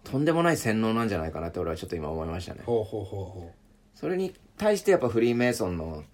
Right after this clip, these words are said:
Speaker 1: フラウエムさんは、
Speaker 2: うん。
Speaker 1: ちょっと警笛を鳴らしたんじゃないですか、日本に対して。
Speaker 2: うん。
Speaker 1: うん。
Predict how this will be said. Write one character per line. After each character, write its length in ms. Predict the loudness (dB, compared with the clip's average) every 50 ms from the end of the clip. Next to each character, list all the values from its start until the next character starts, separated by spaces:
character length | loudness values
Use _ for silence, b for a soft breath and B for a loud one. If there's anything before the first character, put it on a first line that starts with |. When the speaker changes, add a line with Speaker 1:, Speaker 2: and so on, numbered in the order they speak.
| b b b b _
Speaker 1:
フ 140 | -2 2
ラ 100 | 2 4
ウ 60 | 4 2
エ 40 |
ム 120 | 0 -2 -2
さ 100 | -2 -2
ん 80 | 2
は、 240 | 4 6 6 6 4
Speaker 2:
う 60 | 2
ん。 160 | -2 -8 -10 -14 -18 -20 _ _ -8
Speaker 1:
ち 80 | -6
ょ 40 | -6
っ 20 | -6
と 200 | -6 -8 -10 -8
警 160 | -4 -2 -2 0
笛 180 | 0 0 0
を 60 | -2
鳴 100 | 0 0
ら 80 | -2 -2
し 60 | -2
た 80 | -2 -4
ん 20 |
じ 60 | -4
ゃ 40 | -4
な 60 | -6
い 20 | -8
で 60 | -10
す 80 | -10 -6
か、 60 | -4
日 120 | 0 0
本 160 | 2 2 2
に 120 | 0 -2 -4
対 180 | -6 -8 -8
し 60 | -8 -10
て。 160 | -12 -14 -14 -16 _ _ _ _ _ _ _ _ _ _ _ _ _ _ -10
Speaker 2:
う 20 |
ん。 40 | -10
Speaker 1:
う 20 | -10
ん。 60 | -10